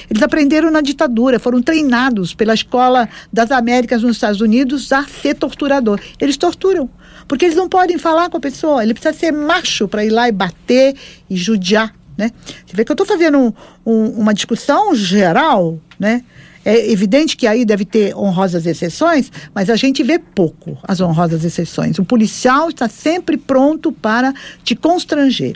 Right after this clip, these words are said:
ou te achacar. Então são duas, dois movimentos que tá na ideologia do poder, porque ele não é mais o, o cidadão lá da periferia, né? Porque ele tem medo, porque ele tem medo, ele também vai ser atacado, né? Então ele age,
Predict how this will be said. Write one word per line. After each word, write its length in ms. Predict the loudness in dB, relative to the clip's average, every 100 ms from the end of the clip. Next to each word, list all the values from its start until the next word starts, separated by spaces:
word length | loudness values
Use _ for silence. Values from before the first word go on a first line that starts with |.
| 0
ou 160 | 2
te 140 | 2 -4
achacar. 520 | -4 -6 -8 -12 -14 -20 -20 -20 -20 -18
Então 160 | -4 -2
são 200 | 0 0
duas, 380 | 2 2 2 -4 -20 -8 -2
dois 120 | 0
movimentos 460 | 2 0 2 0
que 120 | 0 0
tá 180 | 2 2
na 100 | 0
ideologia 400 | 2 2 2 0
do 60 |
poder, 420 | -2 0 0 -2 -4 -20 -10
porque 140 | -2 0
ele 100 | 2
não 80 | 2
é 120 | 2
mais 420 | 0 2 2 2
o, 180 | 0 -2 -8
o 100 | -6
cidadão 480 | 0 0 2 0 0
lá 180 | -2 -4
da 100 | -4
periferia, 540 | -6 -6 -8 -8 -14 -20 -10
né? 160 | -8 -8 -16 -6
Porque 180 | 0 2
ele 100 | 2
tem 220 | 2 2
medo, 480 | 2 2 2 -2 -4 -14 -16 -10
porque 180 | -2
ele 60 | 0
tem 120 | 0
medo, 240 | 2 2 2
ele 80 | 0
também 240 | 0 0
vai 100 | 0
ser 120 | 0
atacado, 580 | -2 -4 -2 -2 -2 -8 -14 -20 -14
né? 160 | -6 -6 -8 -20 -4
Então 300 | 0 2 2
ele 180 | 4 4
age, 540 | 2 0 -2 -4 -6